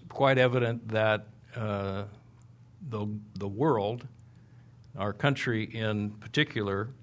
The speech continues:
is becoming more and more secular, more and more anti-God. It is gonna be,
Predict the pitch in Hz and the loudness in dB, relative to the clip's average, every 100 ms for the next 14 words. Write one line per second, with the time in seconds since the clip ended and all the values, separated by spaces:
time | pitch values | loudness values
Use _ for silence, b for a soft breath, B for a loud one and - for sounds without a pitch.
0 | - - - 131 131 - 123 123 123 117 | -20 -6 0 2 0 0 0 2 0 2
1 | 120 131 113 113 110 113 B B B - | 2 2 2 0 0 -2 B B B 2
2 | 175 175 156 160 147 127 123 127 117 113 | 4 4 4 4 4 4 4 4 4 2
3 | 110 120 113 123 107 104 127 135 135 131 | 2 0 -2 0 0 6 8 10 10 8
4 | 101 107 104 110 104 98 104 101 | 2 -4 -4 -2 -2 0 0 -2